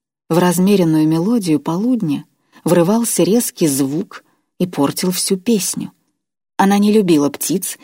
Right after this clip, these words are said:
и никогда не приваживала их к дому. С улицы доносились хрипловатая брань, карканье, как будто целая стая ворон ругалась возле ее двери.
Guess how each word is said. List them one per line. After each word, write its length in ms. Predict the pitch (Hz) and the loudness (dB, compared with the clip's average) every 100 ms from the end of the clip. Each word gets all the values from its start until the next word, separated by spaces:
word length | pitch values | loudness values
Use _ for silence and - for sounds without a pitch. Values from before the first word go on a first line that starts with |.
| - - | -10 0
и 80 | |
никогда 440 | 185 180 160 147 214 | 0 2 0 2 2
не 140 | 247 | 2
приваживала 640 | 202 165 143 139 175 180 175 | 2 2 2 0 0 0 0
их 220 | 175 175 | -2 0
к 100 | 185 | 2
дому. 400 | 202 170 143 143 _ _ _ _ _ _ - | 2 0 -4 -10 _ _ _ _ _ _ -10
С 160 | - | 0
улицы 520 | 262 226 - - - _ - - | 2 2 0 -8 -10 _ -10 0
доносились 680 | 185 180 180 - 208 208 - | 2 2 0 0 2 0 2
хрипловатая 760 | 190 180 175 170 165 - 156 | 0 2 2 2 0 0 -2
брань, 460 | - 151 147 170 202 | 0 -2 0 -2 -4
карканье, 720 | - 147 135 - 190 196 208 _ _ _ | 0 0 0 -4 -4 -4 -6 _ _ _
как 160 | 190 | -2
будто 300 | 165 190 196 | 0 0 0
целая 340 | 185 202 196 196 | 0 2 4 2
стая 400 | - - 196 190 | 0 0 2 2
ворон 400 | 208 220 160 147 | 2 2 2 2
ругалась 480 | 151 165 190 208 - | 2 2 0 0 0
возле 300 | 165 147 147 | 0 2 2
ее 180 | 151 | 2
двери. 440 | 156 165 139 139 | 2 0 -2 -4